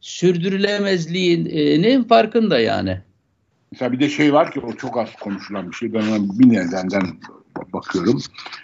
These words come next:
Speaker 2: Bir de askeri uzay harcaması diye bir kategori var. Askeri uzay harcaması. Şimdi bu çok önemli bir şey. E, yani hava, hava kuvvetleri alakası olan bir şey değil.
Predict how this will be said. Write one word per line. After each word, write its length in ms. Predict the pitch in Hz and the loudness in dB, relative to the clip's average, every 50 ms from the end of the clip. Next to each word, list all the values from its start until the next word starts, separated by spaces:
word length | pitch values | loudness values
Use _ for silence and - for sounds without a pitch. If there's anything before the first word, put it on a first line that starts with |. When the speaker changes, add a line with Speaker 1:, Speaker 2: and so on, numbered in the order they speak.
| - - - - | -20 -12 -4 -2
Speaker 2:
Bir 80 | 104 107 | 4 6
de 240 | 135 139 127 - - - _ _ _ _ _ - | 6 6 6 4 -2 -16 _ _ _ _ _ 2
askeri 500 | 120 123 123 - - - 156 160 170 175 | 2 2 2 -2 -2 2 4 4 4 4
uzay 260 | - 143 113 127 160 | 0 0 2 4 4
harcaması 440 | 143 123 113 104 104 104 107 104 - | 4 4 4 2 -2 -4 -4 -6 -4
diye 120 | 135 127 | -6 -6
bir 60 | 127 - | -4 -4
kategori 500 | - - - 104 95 90 85 85 80 - | -8 -8 -8 -10 -12 -12 -12 -16 -20 -20
var. 360 | - - - - - - - _ _ _ _ _ _ - - - | -20 -18 -18 -18 -18 -20 -20 _ _ _ _ _ _ -14 -8 -6
Askeri 580 | - - - - - 113 113 123 147 - - | -6 -6 -6 -6 -4 -2 2 4 4 2 2
uzay 200 | 110 - 117 117 | 0 2 2 2
harcaması. 560 | 98 - - - - - - - - - - _ _ _ _ _ _ _ _ _ _ _ _ _ _ _ _ | 2 0 -6 -10 -18 -20 -20 -20 -20 -20 -20 _ _ _ _ _ _ _ _ _ _ _ _ _ _ _ _
Şimdi 240 | - - 127 147 156 | -10 -2 0 0 0
bu 80 | 160 151 | 0 2
çok 200 | - 190 165 151 | 2 2 4 4
önemli 480 | 131 107 101 101 - 92 85 80 73 | 2 2 2 -4 -8 -12 -12 -12 -14
bir 60 | - - | -16 -16
şey. 340 | - - 104 123 147 - _ _ _ _ _ _ _ _ _ - | -14 -12 -10 -10 -12 -12 _ _ _ _ _ _ _ _ _ -8
E, 80 | 98 | -6
yani 300 | 98 101 107 107 110 - | -4 -2 -2 -2 -2 0
hava, 300 | - 113 123 127 - 123 | 2 2 2 2 2 0
hava 220 | 117 127 135 127 - | 2 4 4 2 2
kuvvetleri 420 | - 123 123 123 120 127 120 120 | 0 -4 -4 -4 -2 -4 -4 -2
alakası 380 | 120 120 120 117 - - - 123 | -2 -2 -4 -6 -6 -8 -8 -4
olan 220 | 117 113 113 113 | -4 -2 -2 -4
bir 40 | 113 | -4
şey 280 | - 117 113 107 101 | -4 -4 -4 -4 -4
değil. 200 | 104 104 90 - | -6 -8 -8 -10